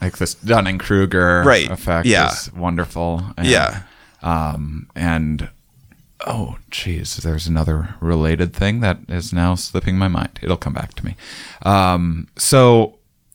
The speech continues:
Speaker 1: what can, what can your average person do? I, I will, uh, I'll encourage people to check out those videos if you send me some
Speaker 2: Sure.
Speaker 1: links.
Speaker 2: Yeah.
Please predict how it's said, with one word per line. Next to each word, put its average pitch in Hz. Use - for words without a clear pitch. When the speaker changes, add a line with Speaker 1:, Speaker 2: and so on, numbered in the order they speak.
Speaker 1:
what 180
can, 123
what 156
can 175
your 143
average 107
person 101
do? 92
I, 104
I 104
will, 110
uh, 90
I'll 101
encourage 98
people -
to 85
check 80
out 76
those 71
videos 73
if -
you 73
send 71
me 67
some -
Speaker 2:
Sure. 135
Speaker 1:
links. -
Speaker 2:
Yeah. 117